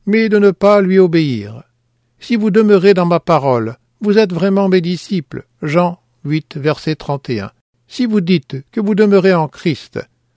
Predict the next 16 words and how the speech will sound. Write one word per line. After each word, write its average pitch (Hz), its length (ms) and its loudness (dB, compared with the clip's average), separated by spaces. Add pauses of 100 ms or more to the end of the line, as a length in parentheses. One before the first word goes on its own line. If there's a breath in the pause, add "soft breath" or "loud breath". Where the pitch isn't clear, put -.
(140)
vous 196 80 0
devez 214 220 2
marcher 202 420 0
comme 190 320 0
lui 185 160 0
marchait. 123 500 -6 (560)
Comment 226 300 4
marchait-il ? 151 720 -4 (320)
En 185 120 0
parfaite 208 440 0
obéissance 185 600 0
à 170 60 0
la 160 100 0
parole 170 380 0
de 170 140 -2
Dieu. 180 280 -4